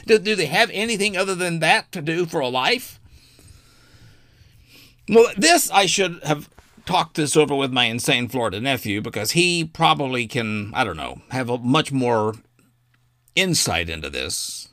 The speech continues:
since I'm not much of a whiskey drinker, but I guess there's a new kind of gold standard that could soon permeate the whiskey industry.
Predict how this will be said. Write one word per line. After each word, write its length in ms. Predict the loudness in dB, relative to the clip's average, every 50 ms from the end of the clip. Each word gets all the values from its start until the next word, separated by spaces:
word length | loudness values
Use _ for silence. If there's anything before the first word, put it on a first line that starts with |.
| _ _
since 300 | -4 -2 -2 0 2 2
I'm 160 | 2 2 2
not 160 | 0 0 0
much 180 | -2 -4 -4 -4
of 100 | -4 -4
a 80 | -4
whiskey 380 | 0 0 2 2 2 -2 -4 -6
drinker, 380 | -6 -6 -8 -8 -6 -6 -4 -2
but 220 | -2 -4 -4 -6 _ -20 -20 -20 _ _ _ _ _ _
I 100 | -4 -4
guess 240 | 0 2 2 2 2
there's 180 | 0 -2 0 0
a 60 | 0
new 140 | 0 0 -2
kind 260 | -2 -2 -2 0 2
of 140 | 0 0 2
gold 300 | 2 2 2 2 0 -2
standard 600 | -2 -2 0 2 2 2 0 -2 -6 -10 -12 -16 -20 -20 _ _
that 160 | -2 -2 0
could 160 | 0 -2 -2 0
soon 360 | 2 2 2 2 2 -2 -4
permeate 600 | 0 2 4 4 4 4 4 4 2 2 2 2
the 100 | 0 0
whiskey 440 | 2 2 0 0 0 2 2 2 2
industry. 580 | 2 0 -2 -2 -4 -4 -4 -6 -8 -8 -12